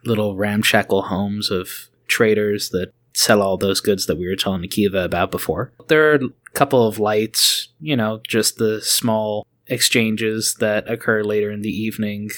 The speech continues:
couple of raucous games of cards and dice and drinking. It's like a permanent camp of followers that you would expect for a larger caravan or military movement. But then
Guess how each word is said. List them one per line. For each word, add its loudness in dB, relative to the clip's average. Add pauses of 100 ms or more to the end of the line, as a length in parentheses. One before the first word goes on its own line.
(360)
couple 4
of -2
raucous 0
games -4
of -8
cards 0
and -4
dice -2
and -2
drinking. -6
It's 0
like 0
a 2
permanent -2
camp 0
of -2
followers 0
that -2
you -4
would -2
expect -2
for -2
a 0
larger -2
caravan -2
or -6
military -4
movement. -8 (240)
But 2
then 0